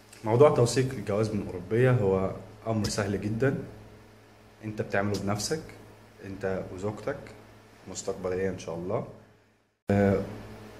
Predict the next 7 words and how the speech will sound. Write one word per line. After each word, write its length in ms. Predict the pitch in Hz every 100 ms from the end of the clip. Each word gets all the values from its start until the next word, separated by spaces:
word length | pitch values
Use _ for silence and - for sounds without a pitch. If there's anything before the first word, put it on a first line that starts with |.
| -
وأتمنى 440 | 131 127 131 127
إن 180 | 117 104
الفيديو 340 | 95 107 110 104
ده 100 | 104
يفيد 320 | 107 110 101
ناس 200 | 104 -
كتير 460 | 104 127 147 165